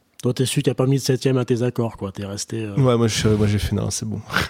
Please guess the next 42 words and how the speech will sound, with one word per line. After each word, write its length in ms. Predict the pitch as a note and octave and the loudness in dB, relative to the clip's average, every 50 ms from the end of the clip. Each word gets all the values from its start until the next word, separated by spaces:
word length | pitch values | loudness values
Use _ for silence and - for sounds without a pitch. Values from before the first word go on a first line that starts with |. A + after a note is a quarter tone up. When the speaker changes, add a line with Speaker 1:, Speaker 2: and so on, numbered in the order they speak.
| - | 2
Speaker 2:
<laughs> 360 | G3+ - - - - C#4 - | 0 0 0 0 0 0 2
On 100 | - A#2+ | 2 2
arrête. 280 | A2 G#2+ G#2 G2+ A2 - - - - - - - - - - - - - - _ _ _ | 4 4 4 2 0 -2 -8 -14 -16 -14 -12 -12 -12 -12 -12 -14 -16 -18 -20 _ _ _
Non, 200 | A#2+ B2 B2+ C#3 | 4 4 6 6
il 60 | C#3 | 4
y 20 | C3+ | 4
a, 80 | B2+ | 4
il 20 | B2+ | 4
y 40 | C3+ | 4
a 20 | |
aussi 220 | C3+ C3 - - D#3+ | 4 2 2 2 2
une 80 | D3 | 2
section 240 | - C#3+ C3 - C#3+ | 2 2 2 2 2
musique 240 | C3+ C3 B2 B2 - | 2 2 2 2 2
actuelle, 280 | B2+ - - - C#3+ | 0 2 2 2 2
en 60 | B2 A2+ | 2 2
fait, 140 | - A#2+ | 2 0
dans 160 | A#2 A2+ A2 G#2+ | 2 2 2 4
le 60 | A2 | 4
mima, 260 | A2+ A#2 B2 B2 B2 | 4 4 4 4 4
mais, 180 | B2 A2+ G#2+ G2+ | 4 2 2 2
euh, 320 | G2 F#2+ F#2+ F#2+ - G#2 A2 - - - - - - - | 2 2 2 2 0 -2 -4 -6 -12 -18 -20 -20 -20 -4
qui 100 | - - | -2 -2
est 20 | G#2+ | 0
peut-être 240 | - A#2 A2+ - A#2 | 2 0 0 0 -2
un 60 | G#2+ | 0
peu 100 | - A#2 | 2 2
moins 180 | A#2 A#2 A#2+ | 2 4 4
reconnue, 540 | A#2+ A2 A#2+ A#2 - C3+ A#2+ A#2+ B2 B2 B2 A#2+ | 4 4 2 2 2 2 2 4 4 4 4 4
euh, 880 | A2+ G#2+ G#2 G2+ G2+ G2 G2 G2 G2 G2 G2+ G2+ G2+ G2+ G#2 G2+ G2 | 4 4 2 2 2 2 2 0 0 0 0 0 0 0 0 -2 -4
que 120 | G2+ - | -4 -2
celle... 280 | G#2 G2 G#2+ G#2 G#2 G2+ | 0 0 2 0 0 0
parce 120 | A2 G#2 | -2 -2
que 80 | - A2+ | 0 0
le 60 | G#2+ | 2
jazz, 200 | G#2+ C3 C3+ A#2+ | 2 2 4 4
il 20 | |
y 20 | A2+ | 2
a 40 | G#2 | 2
quand 120 | - A2 | 2 2
même, 240 | G#2+ G#2+ G#2+ G#2 G2 | 2 2 2 2 0
c'est, 160 | - - - | 0 -4 -4